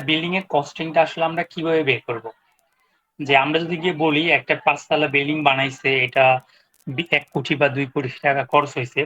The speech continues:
তাহলে এনবিআর কেন আমার কথাটা মেনে নিবে? সেখানে তো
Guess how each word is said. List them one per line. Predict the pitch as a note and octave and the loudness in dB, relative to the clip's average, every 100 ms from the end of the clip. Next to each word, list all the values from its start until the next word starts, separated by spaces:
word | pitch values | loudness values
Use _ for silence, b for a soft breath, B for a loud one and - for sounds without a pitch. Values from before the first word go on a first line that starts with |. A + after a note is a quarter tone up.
| - | -2
তাহলে | - C3+ - | -2 -2 0
এনবিআর | E3 F3 F#3+ G3+ - | 0 0 -4 -4 0
কেন | D#3 | 2
আমার | D#3 D#3 D#3+ | 4 4 2
কথাটা | D#3 C#3+ D3 F3 - _ _ _ _ _ _ _ _ _ | 0 -4 0 0 -2 _ _ _ _ _ _ _ _ _
মেনে | D#3+ D#3+ E3+ | 0 2 4
নিবে? | D#3+ A#2+ G#2+ | 2 0 -4
সেখানে | - E3+ F#3 | -4 -2 -2
তো | F#3+ | 0